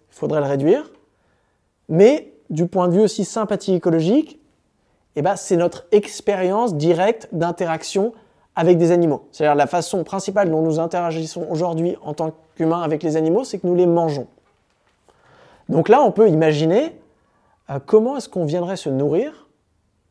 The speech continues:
dans une économie post-capitaliste qui serait centrée sur cette valeur de la sympathie écologique. C'est-à-dire que chaque fois que tu rencontres un animal, eh ben, c'est un animal, un personnage de Disney.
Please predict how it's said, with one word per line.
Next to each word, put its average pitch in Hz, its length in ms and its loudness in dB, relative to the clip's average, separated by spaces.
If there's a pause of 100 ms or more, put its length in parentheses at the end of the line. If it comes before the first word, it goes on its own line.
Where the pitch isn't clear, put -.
(320)
dans 185 140 -4
une 214 160 0
économie 180 320 0
post-capitaliste 165 1040 -6 (580)
qui 180 140 -4
serait 233 240 -4
centrée 220 320 -4
sur 175 160 -8
cette 151 180 -4
valeur 170 560 0 (320)
de 160 60 -2
la 156 80 -2
sympathie 202 420 -6
écologique. 160 500 -4
C'est-à-dire 156 220 -6
que - 140 -14 (160)
chaque - 260 -12
fois 202 320 -2 (240)
que - 80 -16
tu - 120 -10
rencontres 190 340 -6
un 170 60 -6
animal, 143 400 -2 (580)
eh 151 80 -4
ben, 165 140 -2
c'est 175 180 -10
un 151 100 -6
animal, 143 360 -4 (100)
un 156 80 -12
personnage 175 460 -8
de 180 80 -6
Disney. 156 380 -6